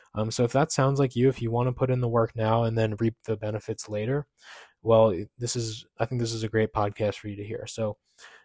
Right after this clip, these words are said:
if you wanna grow your business and think about exiting, so another thing you may hear is, like, an exit. And an exit is basically just, like, when you sell your business or someone acquires your business.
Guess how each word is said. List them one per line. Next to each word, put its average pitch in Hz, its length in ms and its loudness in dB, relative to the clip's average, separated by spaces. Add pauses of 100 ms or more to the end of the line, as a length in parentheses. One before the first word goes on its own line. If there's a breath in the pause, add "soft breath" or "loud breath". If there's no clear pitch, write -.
if - 120 -12
you 139 80 0
wanna 170 180 4
grow 156 140 8
your 147 100 6
business 127 560 0 (100)
and 117 320 0
think 123 160 -4
about 117 240 0
exiting, 131 560 0 (140)
so 123 240 0
another 120 340 2
thing 123 240 -2
you 120 100 0
may 117 200 0
hear 117 300 0
is, 110 260 -2
like, 107 160 -2
an 107 80 -12
exit. 107 460 -4 (520 loud breath)
And 113 280 2
an 110 100 0
exit 131 460 2
is 117 100 0
basically 123 480 0
just, 117 220 -2
like, 113 160 -4
when 113 100 -2
you 110 160 -2
sell 107 340 0
your 113 140 -2
business 117 380 -4
or 110 240 -2
someone 110 440 -6
acquires 107 480 -2
your 123 120 -4
business. 135 480 -6